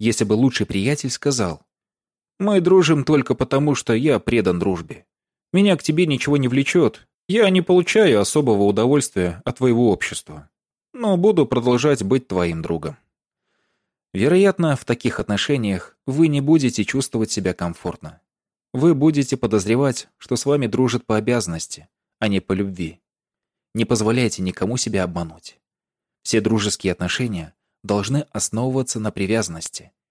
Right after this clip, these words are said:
иначе они имеют шаткий фундамент. Вторая проблема, связанная с мнением, что дружеские отношения слабее институционализированных отношений, таких как брак,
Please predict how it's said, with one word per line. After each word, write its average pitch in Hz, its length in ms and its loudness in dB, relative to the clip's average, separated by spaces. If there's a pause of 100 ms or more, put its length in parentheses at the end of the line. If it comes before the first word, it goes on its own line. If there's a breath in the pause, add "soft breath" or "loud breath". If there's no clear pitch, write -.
(140)
иначе 165 380 -2
они 156 200 -2
имеют 123 320 -2
шаткий - 400 -6
фундамент. 82 640 -10 (600)
Вторая 156 400 -2
проблема, 123 480 -2
связанная 127 560 -2
с - 120 -6
мнением, 104 520 -4 (100)
что 107 300 -2
дружеские 110 600 -2
отношения 95 600 -4
слабее 101 600 -2
институционализированных 120 1400 -2
отношений, 92 680 -4
таких 95 280 -4
как 85 200 -6
брак, 123 400 -4